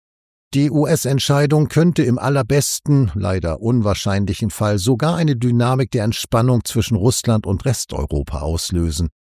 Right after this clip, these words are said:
So schlägt etwa der frühere S-P-D-Fraktionschef Rolf Mützenich laut Medien angesichts der geplanten Reduzierung der U-S-Militärpräsenz in Europa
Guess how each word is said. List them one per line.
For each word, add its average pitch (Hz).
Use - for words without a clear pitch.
So 156
schlägt 156
etwa 127
der 107
frühere 139
S-P-D-Fraktionschef 113
Rolf 87
Mützenich 120
laut 80
Medien 107
angesichts 135
der 117
geplanten 107
Reduzierung 113
der 82
U-S-Militärpräsenz 98
in 95
Europa 95